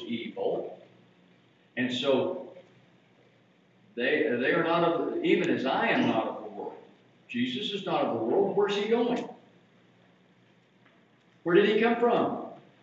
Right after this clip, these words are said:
Came from the throne of God. He's going to the throne of God.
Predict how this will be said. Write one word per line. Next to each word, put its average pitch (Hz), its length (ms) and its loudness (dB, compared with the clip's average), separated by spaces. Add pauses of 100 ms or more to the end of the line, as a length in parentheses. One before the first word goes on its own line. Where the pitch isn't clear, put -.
(580)
Came 175 260 -2
from 190 80 -2
the - 60 -6
throne 208 240 0
of 202 100 -4
God. 220 280 6
He's 226 100 2
going 247 220 4
to 202 180 6
the - 60 2
throne 151 240 2
of - 100 -2
God. 120 300 -2